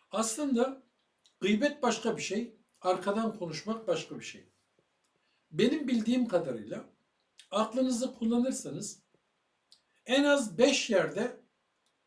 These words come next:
kişilerin arkasından konuşabilirsiniz. Şimdi bu beş yeri sizinle paylaşmak istiyorum. Nerelerde kişinin arkasından konuşulur?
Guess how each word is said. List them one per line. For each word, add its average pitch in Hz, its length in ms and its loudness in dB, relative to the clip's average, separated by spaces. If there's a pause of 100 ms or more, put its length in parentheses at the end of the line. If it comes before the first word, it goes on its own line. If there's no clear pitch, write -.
(200)
kişilerin 254 500 2
arkasından 233 680 0
konuşabilirsiniz. 185 1040 -4 (2250)
Şimdi 285 400 2
bu 294 140 2
beş 294 280 2
yeri 240 180 2
sizinle 226 440 0
paylaşmak 185 560 -2
istiyorum. - 440 -16 (840)
Nerelerde 226 840 4 (280)
kişinin 214 520 -2
arkasından 202 760 0
konuşulur? - 680 -10